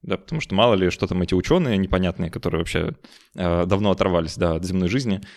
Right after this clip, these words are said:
э, тебе предлагают в себя добавить. А, и с едой как будто бы происходит что-то похожее, да, что вот это, м, к-,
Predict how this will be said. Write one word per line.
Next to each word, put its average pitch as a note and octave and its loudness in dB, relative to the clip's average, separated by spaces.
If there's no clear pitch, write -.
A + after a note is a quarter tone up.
э, F2 0
тебе G2+ -2
предлагают F#2+ 0
в - -12
себя F2 2
добавить. F2 0
А, F#2 2
и A2+ 0
с - 0
едой D3 2
как A2 -10
будто A#2+ -4
бы G2+ -6
происходит G#2+ 0
что-то - -4
похожее, F2 -2
да, G2+ -2
что - -6
вот F2 -4
это, - -4
м, - -14
к-, - -20